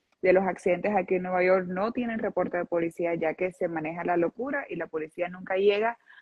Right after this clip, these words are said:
al menos que la ambulancia llegue y sean lesiones catastróficas donde va directamente al hospital.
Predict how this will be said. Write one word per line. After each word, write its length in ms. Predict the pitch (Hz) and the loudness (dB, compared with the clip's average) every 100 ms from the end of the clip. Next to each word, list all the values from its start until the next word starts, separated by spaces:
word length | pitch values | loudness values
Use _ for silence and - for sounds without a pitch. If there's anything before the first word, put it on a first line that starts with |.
| _ | _
al 140 | 180 175 | -4 0
menos 240 | 220 254 | 2 2
que 100 | - | 0
la 100 | 202 | 0
ambulancia 560 | 185 180 175 175 - 190 | 2 2 2 0 -2 2
llegue 380 | 185 180 196 - | 2 2 0 -2
y 100 | 190 | -6
sean 380 | - 175 170 175 | -2 -2 0 0
lesiones 400 | 175 - 170 170 | 0 -2 -6 -4
catastróficas 760 | 170 156 - 196 185 190 190 | -6 -6 -4 -2 0 0 0
donde 200 | 185 160 | -2 -2
va 160 | 156 151 | 0 2
directamente 580 | 160 160 - 156 151 156 | 2 2 -2 -2 -2 -2
al 80 | 156 | -4
hospital. 460 | - - - - | -6 -8 -6 -8